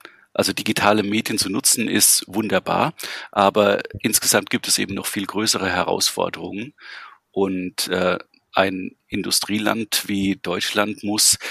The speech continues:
eine Bevölkerung haben, die die Chancen und Risiken, die mit diesem Transformationsprozess einhergehen, auf jeder Ebene, äh, beurteilen kann. Und das ist eine große Herausforderung für die Bildung und letztlich eine Aufgabe für alle Schulfächer.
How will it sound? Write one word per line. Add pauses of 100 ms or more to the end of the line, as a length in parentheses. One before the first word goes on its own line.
(180)
eine
Bevölkerung
haben,
die
die
Chancen
und
Risiken,
die
mit
diesem
Transformationsprozess
einhergehen, (320)
auf
jeder
Ebene, (120)
äh,
beurteilen
kann. (360)
Und
das
ist
eine
große
Herausforderung
für
die
Bildung (340)
und
letztlich
eine
Aufgabe
für
alle
Schulfächer.